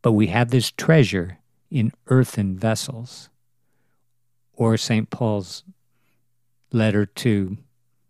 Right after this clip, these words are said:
his young protege Timothy, in which he says, "Guard through the Holy Spirit who dwells in us the treasure which has been entrusted to you."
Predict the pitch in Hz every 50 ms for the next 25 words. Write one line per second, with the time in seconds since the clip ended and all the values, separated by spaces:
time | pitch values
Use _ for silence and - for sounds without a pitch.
0 | _ _ _ _ _ _ _ _ _ _ _ _ 120 101 92 - 113 107 104 -
1 | - - 120 101 101 92 - 113 101 92 - - - 151 143 113 - - - 92
2 | 90 95 - _ _ _ _ _ _ _ _ _ 123 110 110 110 107 - - 123
3 | - - 127 110 92 98 101 101 117 123 123 127 131 139 135 - - 139 123 -
4 | 127 - 143 139 139 143 131 - - - _ 160 135 107 92 95 - - _ _
5 | _ _ _ _ - 117 95 90 104 113 117 120 131 139 113 - 160 - - 160
6 | 160 127 101 92 87 - - - - 113 98 - - - - 160 139 107 - -
7 | 98 92 - - _ _ _ _ _ _ _ _ _ _ _ _ _ _ _ _
8 | 113 101 - 120 104 90 101 - _ - 120 110 107 107 95 92 - - - 127
9 | 117 - - - - - - - _ _ _ _ _ _ - 107 101 101 101 92
10 | 90 92 95